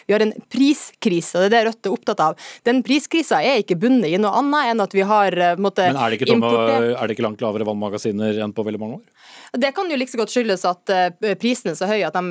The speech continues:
Speaker 1: eh, de som eier magasinene, eh, produserer mye nå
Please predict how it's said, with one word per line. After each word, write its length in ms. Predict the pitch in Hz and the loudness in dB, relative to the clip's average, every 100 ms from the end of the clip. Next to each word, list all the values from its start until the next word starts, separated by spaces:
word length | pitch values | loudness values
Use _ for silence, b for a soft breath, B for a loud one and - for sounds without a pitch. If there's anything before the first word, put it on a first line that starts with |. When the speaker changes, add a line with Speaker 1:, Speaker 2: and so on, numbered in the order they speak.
| 175 | -2
Speaker 1:
eh, 220 | 175 170 | 0 -2
de 140 | 180 185 | -2 -4
som 180 | 185 175 | -4 -2
eier 240 | 190 170 | -2 -2
magasinene, 720 | 160 170 220 190 156 160 156 160 156 | -4 -2 -2 0 -4 -4 -4 -4 -6
eh, 20 | - | -10
produserer 560 | - 185 180 226 190 165 | -8 -4 -2 0 0 -2
mye 240 | 180 175 | -2 -2
nå 160 | 185 285 | 0 0